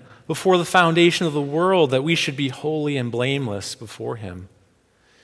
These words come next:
In love, he predestined us for adoption to himself as sons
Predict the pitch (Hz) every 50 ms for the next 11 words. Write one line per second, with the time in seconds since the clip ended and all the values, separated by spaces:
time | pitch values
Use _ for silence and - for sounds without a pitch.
0 | _ _ - 131 120 120 120 123 131 135 127 143 135 123 - - 135 127 117 113
1 | 127 139 - - 165 135 110 101 92 87 90 - - - - - - _ _ _
2 | _ _ _ _ _ _ _ - - 123 107 95 92 117 110 110 123 - - -
3 | - 113 92 87 92 92 - 120 104 110 107 - - - - - - 127 117 95
4 | - - - 107 107 - - - - 131 117 113 113 101 90 92 98 98 - -
5 | -